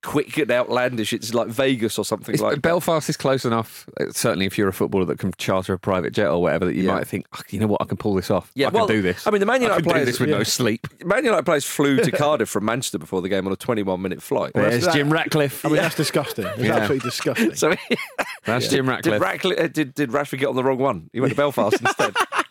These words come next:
Speaker 1: This
Speaker 3: Got
Speaker 1: is
Speaker 3: diverted 'cause of the storm. <laughs> I, um, it, what, what is worth just pointing out very quickly is the, uh, is the, the sheer amount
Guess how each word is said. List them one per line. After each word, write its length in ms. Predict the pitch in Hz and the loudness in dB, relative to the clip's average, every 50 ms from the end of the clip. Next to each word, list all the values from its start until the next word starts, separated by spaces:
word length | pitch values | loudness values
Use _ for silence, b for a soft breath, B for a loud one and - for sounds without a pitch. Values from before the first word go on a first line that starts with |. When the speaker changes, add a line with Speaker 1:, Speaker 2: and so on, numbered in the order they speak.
| - 165 - | -4 -4 -2
Speaker 1:
This 240 | - - 160 - - | 0 0 0 2 2
Speaker 3:
Got 120 | 151 - 123 | 2 2 2
Speaker 1:
is 40 | 123 | 2
Speaker 3:
diverted 420 | 214 214 196 175 220 220 180 170 | 2 4 4 4 4 2 2 0
'cause 120 | - 170 | 0 0
of 60 | 160 156 | 2 2
the 60 | 165 | 0
storm. 360 | - - 214 190 165 139 120 - - - - 740 698 | 2 2 4 4 4 2 0 -2 -2 -4 -4 -4 -2
<laughs> 340 | 605 539 427 - - - - | -2 -2 -2 -2 -2 -2 0
I, 200 | - 185 180 180 | 2 4 4 4
um, 300 | 170 185 185 180 175 165 - - - - | 4 4 4 2 2 0 -4 -6 -6 -4
it, 300 | 180 180 - - - - | -4 -4 -4 -6 -10 -4
what, 300 | 190 202 240 247 - 226 | 0 2 2 2 2 2
what 160 | 254 262 233 | 2 2 2
is 100 | 240 170 | 2 2
worth 260 | 202 240 240 202 - | 2 2 2 2 0
just 180 | - 208 170 - | 0 -2 -2 0
pointing 260 | - 196 180 156 156 | 0 0 0 2 2
out 140 | 170 160 151 | 2 2 2
very 160 | 143 143 139 135 | 4 2 2 2
quickly 400 | - 175 165 147 - 127 120 117 | 2 0 0 0 0 0 2 2
is 140 | 117 113 107 | 0 0 0
the, 120 | 127 135 | 2 2
uh, 120 | 139 147 139 | 4 2 2
is 220 | - - 143 120 107 | 2 0 -2 -2 0
the, 180 | 127 123 - - | -2 -2 -2 -2
the 140 | - 127 127 | -4 -4 -2
sheer 460 | 120 - - - 175 170 170 170 165 - | -2 -2 0 2 4 4 4 4 2 2
amount 760 | 139 143 135 139 147 160 160 127 101 - 87 - - - - | 0 0 0 0 0 0 0 0 -2 -4 -8 -12 -14 -18 -20